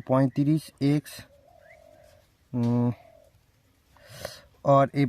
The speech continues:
এগুলোকে পাশে নিয়ে চলে আসবো, চব্বিশ এক্স স্কয়ার মাইনাস পনেরো এক্স স্কয়ার প্লাস একশো ছিয়াত্তর এক্স, একশো পঞ্চাশ এ পাশে গেলে একশো মাইনাস একশো পঁয়ত্রিশ এক্স, আর, উম,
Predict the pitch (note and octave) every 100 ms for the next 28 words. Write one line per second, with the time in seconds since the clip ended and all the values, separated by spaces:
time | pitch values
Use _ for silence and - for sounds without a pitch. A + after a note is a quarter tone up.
0 | - C3+ C3 D3 C3 C#3+ C3+ D3 C3+ C#3
1 | C#3 C3+ D3 C#3 B2+ B2 D3 C#3+ C#3+ -
2 | D3 - - C3+ B2 C3+ - - - -
3 | - A#2+ A#2+ B2+ C#3+ - C3+ C3+ C#3 D3+
4 | D3+ C3 - D3 - G#2+ F2+ - _ _
5 | _ _ _ _ B2 B2+ C3 A#2+ - D3+
6 | - - D3 C#3+ - D#3+ D3+ B2+ A#2+ C#3
7 | - B2+ - C3 C#3 C3 C3+ C#3 D3 D3
8 | C#3+ - C#3 B2+ B2+ C#3 C#3+ C3+ - C3
9 | C#3 C3 C#3+ - A#2 G#2 - - - -
10 | - - - - A2+ A2 A2+ A2 - A#2+
11 | A#2+ A#2+ A#2+